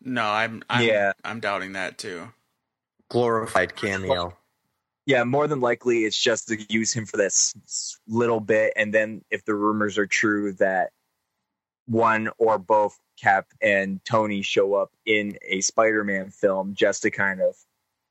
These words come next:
Speaker 1: To
Speaker 2: you know,
Speaker 1: boot-
Speaker 2: make ends meet and do
Speaker 1: Yeah.
Speaker 2: everything too. Yeah, kind of deal. But that's, I think, pretty much it.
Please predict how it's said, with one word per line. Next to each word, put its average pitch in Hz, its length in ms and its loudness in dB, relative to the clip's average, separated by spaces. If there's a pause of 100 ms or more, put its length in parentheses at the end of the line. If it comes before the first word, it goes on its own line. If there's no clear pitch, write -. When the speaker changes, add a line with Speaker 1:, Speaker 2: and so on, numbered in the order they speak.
(760)
Speaker 1:
To 120 80 -2
Speaker 2:
you 113 60 4
know, 98 180 4
Speaker 1:
boot- 98 60 -4
Speaker 2:
make 98 260 2
ends 101 460 2
meet 98 340 0
and 98 120 -4
do 98 160 2
Speaker 1:
Yeah. - 80 4
Speaker 2:
everything 98 500 0
too. - 280 0 (340)
Yeah, 95 260 0 (500)
kind 101 160 2
of 98 60 -10
deal. 98 320 -2 (320)
But 104 60 0
that's, 117 180 0
I 117 140 2
think, 104 260 -4
pretty 104 160 -4
much 95 260 -6
it. 90 160 0